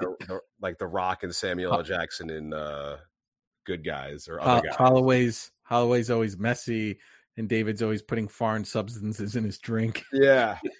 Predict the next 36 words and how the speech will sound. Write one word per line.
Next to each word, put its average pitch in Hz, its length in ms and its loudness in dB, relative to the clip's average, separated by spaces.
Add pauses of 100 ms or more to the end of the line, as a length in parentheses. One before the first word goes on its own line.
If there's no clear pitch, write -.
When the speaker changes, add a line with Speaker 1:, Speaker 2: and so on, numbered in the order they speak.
(360)
Speaker 1:
yeah. 120 340 0 (340)
<laughs> 135 500 0 (320)
Getting 120 420 -2
him 120 120 -12
sick. 117 500 -6 (960)
Uh, 85 140 -6
so - 120 -6
they 110 160 0
jump 120 260 4
in 143 60 -4
the 127 60 4
transport 113 520 2
vehicle. 104 320 -2
They're 95 120 -2
heading 98 280 -4
to 104 100 -8
this 87 140 -8
structure. 69 600 -10 (640)
Fifield 95 400 -2
gets 90 160 -4
a 98 40 -6
reading 95 280 0
on 95 120 0
it. 92 80 -4
He 87 80 -6
says 87 220 -6
it's 80 100 -10
hollow 95 580 0
inside. 71 760 -8 (800)
Um, 71 260 -12
structure - 340 -4
kinda 131 180 4
looks 110 180 0
like 98 100 0
a 92 40 -2
boob. 82 360 -8